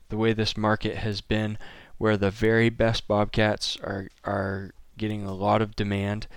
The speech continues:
I mean, the first, the top lot cat got auctioned off this afternoon, and, uh, it, it went for twenty-four hundred bucks. So, you know, the top lot, I think the next lot was, like, fourteen maybe,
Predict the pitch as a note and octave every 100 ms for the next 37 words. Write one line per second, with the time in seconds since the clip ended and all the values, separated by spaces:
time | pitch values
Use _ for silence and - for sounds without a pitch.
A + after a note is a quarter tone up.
0 | - - G#2+ G#2 G2 - A#2+ A#2 - -
1 | - A#2+ B2 A#2+ A2 - A#2 G#2+ G#2+ -
2 | - - - G#2+ G#2+ A2 A2 G#2+ G#2+ A2
3 | G#2+ G#2 - G#2+ A2 A2 - - - -
4 | - G#2+ G#2 G#2 G2+ G2+ F#2+ - - A2+
5 | - - A#2 A#2+ A#2+ A2+ - A#2 A2+ -
6 | G#2 G#2 G2 - G2 - - - - -
7 | - - - - - G#2+ G2 G2 - _
8 | - - - A#2+ A#2+ A#2 - - B2 C3
9 | A#2+ - A#2 A#2 - - - - - -
10 | B2 C3 B2+ A#2 A2+ - A2+ G#2+ A2+ G#2+
11 | G#2+ - - G#2 G#2 - - G#2+ G#2+ G#2+
12 | G#2+ G#2 G#2+